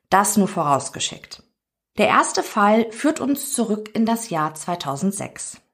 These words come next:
Am Donnerstag, den dritten August, verschwindet die achtundzwanzigjährige deutsche Susi Greiner in Südtirol.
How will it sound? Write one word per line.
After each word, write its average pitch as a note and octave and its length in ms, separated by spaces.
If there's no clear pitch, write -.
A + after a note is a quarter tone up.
Am A#3+ 160
Donnerstag, C4+ 640
den G#3 140
dritten A3+ 300
August, F3 640
verschwindet C4 540
die A#3+ 120
achtundzwanzigjährige A3+ 1160
deutsche F3+ 480
Susi F#3+ 300
Greiner D#3+ 480
in G3 120
Südtirol. D3+ 720